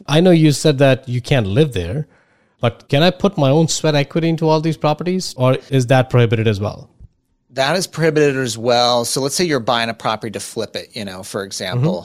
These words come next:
Speaker 1: Mm-hmm.
Speaker 2: Your I R A can own a property and it can flip a property, but you can't go put on the tool belt and work on it.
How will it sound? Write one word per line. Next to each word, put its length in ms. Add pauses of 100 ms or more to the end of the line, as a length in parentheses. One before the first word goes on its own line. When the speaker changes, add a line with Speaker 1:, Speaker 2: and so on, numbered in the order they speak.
Speaker 1:
Mm-hmm. 260
Speaker 2:
Your 120
I 140
R 100
A 60
can 160
own 140
a 60
property 440
and 80
it 60
can 120
flip 260
a 60
property, 600
but 220
you 100
can't 220
go 100
put 160
on 100
the 80
tool 240
belt 220
and 100
work 220
on 140
it. 80